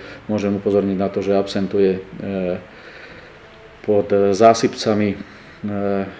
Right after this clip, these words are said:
pre bažanty jadrové krmiňo-, krmivo alebo v napájadlech absentuje, e, voda. Takisto môžem spraviť fotografiu, že vyberiem súbor, tak ako som ukazoval už, už, e, predtým. Je to mimoriadne dobrý systém aj z toho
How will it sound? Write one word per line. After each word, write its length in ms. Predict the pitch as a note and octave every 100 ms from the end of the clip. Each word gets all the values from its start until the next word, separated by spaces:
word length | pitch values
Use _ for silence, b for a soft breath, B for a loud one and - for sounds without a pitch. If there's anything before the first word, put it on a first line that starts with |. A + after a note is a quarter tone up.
| B B -
pre 240 | G#2 G2+
bažanty 480 | F#2+ G#2+ A2 G2+ G2
jadrové 400 | G#2 A2 A2 G#2+
krmiňo-, 560 | G#2 G#2 G2+ G2+ G2+ F#2+
krmivo 480 | G#2+ G2+ G2 G2 F#2+
alebo 260 | G2 F#2
v 60 | F#2+
napájadlech 540 | A2 A2 G2+ G2 F#2+ F#2
absentuje, 460 | - G2+ G2 F#2+
e, 60 | E2+ - G2+ G2
voda. 460 | G#2+ A2+ G#2+ G#2 B B -
Takisto 340 | A2+ A2 -
môžem 320 | G#2+ G#2 G2+
spraviť 380 | G2 - G2+ G2
fotografiu, 680 | - A2 A2+ G#2+ G#2 G#2 G2+ G2+
že 140 | G2
vyberiem 480 | G2+ G2+ G2 F#2+ G2 B B B
súbor, 260 | - G2+ F#2+
tak 160 | G2
ako 120 | G2+ -
som 160 | F#2+
ukazoval 480 | F#2+ F2+ F#2+ F#2 F2+
už, 120 | - - G2
už, 60 | -
e, 40 | - - F#2+ F2+ F2+ F2+ F2 E2+ F2
predtým. 480 | - F#2 - D#2 G2 B B B B -
Je 80 | C3+
to 160 | C#3 G2+ -
mimoriadne 560 | A#2+ C3 B2 A#2 G#2+ G2
dobrý 240 | A2+ G#2+
systém 480 | G2 A2 - A2+ G#2
aj 160 | G2+
z 100 | F#2+ -
toho 160 | G#2